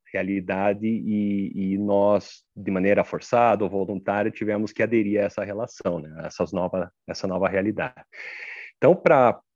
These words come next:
pra, pra gente pensar o qual, o quão importante, qual é a centralidade dos dados na nossa realidade, é a gente pensar que, de alguma forma,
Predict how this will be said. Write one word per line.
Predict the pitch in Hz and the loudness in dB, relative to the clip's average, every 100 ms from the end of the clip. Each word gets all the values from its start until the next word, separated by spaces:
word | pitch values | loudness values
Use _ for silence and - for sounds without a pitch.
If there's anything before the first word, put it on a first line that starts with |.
| - | 2
pra, | 110 98 - _ | 2 2 -2 _
pra | 101 | 0
gente | 101 120 - | 0 -2 -2
pensar | 107 95 - 120 117 107 82 80 _ | -2 -2 0 4 6 4 2 -4 _
o | 117 | -12
qual, | - - 117 120 110 90 - _ _ | -8 2 6 6 6 2 -4 _ _
o | - | -4
quão | - 131 139 98 92 - | 4 6 6 0 -8 -10
importante, | 92 104 90 - 117 113 98 | -4 0 0 2 0 -2 -4
qual | 107 | -2
é | 104 | -2
a | |
centralidade | - 95 92 90 90 104 101 | -2 -8 -8 -4 -2 -2 -2
dos | 95 85 | -8 -2
dados | 92 92 90 90 _ | 0 0 -2 -8 _
na | 92 95 | -6 -4
nossa | 92 98 92 87 | -2 -4 -4 -6
realidade, | 85 85 90 131 120 95 - - - - - _ | -8 -8 -4 -2 -2 -6 -16 -20 -20 -20 -20 _
é | 104 107 113 120 117 120 120 120 | 4 8 10 10 12 10 10 8
a | 117 | 6
gente | 117 - | 0 -2
pensar | 131 - 120 127 | -2 0 0 0
que, | - 131 | 2 2
de | 131 123 | 4 2
alguma | 113 123 | 4 2
forma, | - 123 127 | 2 2 2